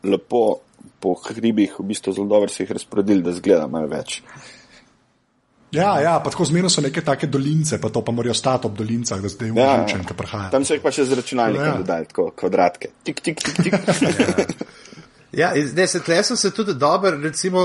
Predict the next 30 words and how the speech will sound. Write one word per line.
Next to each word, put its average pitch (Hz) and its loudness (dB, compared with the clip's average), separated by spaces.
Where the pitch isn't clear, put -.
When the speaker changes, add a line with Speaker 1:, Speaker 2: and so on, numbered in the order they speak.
Speaker 3:
eh, 131 2
spomnil, 160 0
ker 135 -2
je 127 4
oprava 143 4
teh, 135 0
eh, 110 2
brezmadežnih, 123 2
Speaker 1:
Mhm. - -10
Speaker 3:
ne, 127 -2
se 131 -2
zelo 131 0
razlikuje 127 0
od 113 -4
tega, 120 0
kar, 113 -2
eh, 117 0
so 110 0
tam, 107 -4
ne, 104 -6
v, 104 -4
mislim, 107 -6
da 107 0
v 101 -4
knjigi 113 -2
so - 0
pač 104 -2
zgori 107 2
brez, 104 2
eh, 101 2